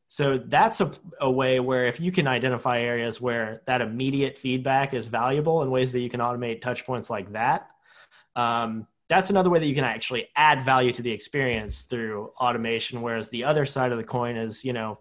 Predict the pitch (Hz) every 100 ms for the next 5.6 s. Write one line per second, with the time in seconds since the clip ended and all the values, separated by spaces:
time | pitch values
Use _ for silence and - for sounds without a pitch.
0 | _ 120 131 113 143 139 139 131 127 127
1 | 117 104 110 110 113 156 208 139 107 117
2 | 113 107 113 120 113 175 185 123 113 107
3 | 98 - - - - - - 123 120 113
4 | - _ - 156 147 139 123 135 120 110
5 | 110 113 117 117 107 101